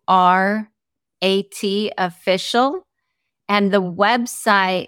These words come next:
is, are you guys ready? Ready? Ready? Open it up. Get ready to type it. <laughs> It's I L V L U P daily dot com.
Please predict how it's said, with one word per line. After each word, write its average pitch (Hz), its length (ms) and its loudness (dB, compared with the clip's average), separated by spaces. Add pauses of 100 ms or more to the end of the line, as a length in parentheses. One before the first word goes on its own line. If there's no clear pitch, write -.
is, 175 960 -2 (500)
are 160 60 -18
you 151 60 -18
guys 143 260 -8
ready? 202 420 -8 (260)
Ready? 240 540 0
Ready? 294 460 4 (360)
Open 294 280 4
it 330 140 2
up. 269 240 2
Get 294 220 2
ready 330 340 4
to 330 120 -2
type 311 360 2
it. 254 960 0
<laughs> - 40 -20 (260)
It's 220 300 -2 (120)
I 220 800 0
L 226 520 2 (120)
V 226 840 -6 (720)
L 226 680 0 (680)
U 247 320 -4
P 233 600 -8 (420)
daily 214 480 2
dot 175 340 0
com. 151 460 -8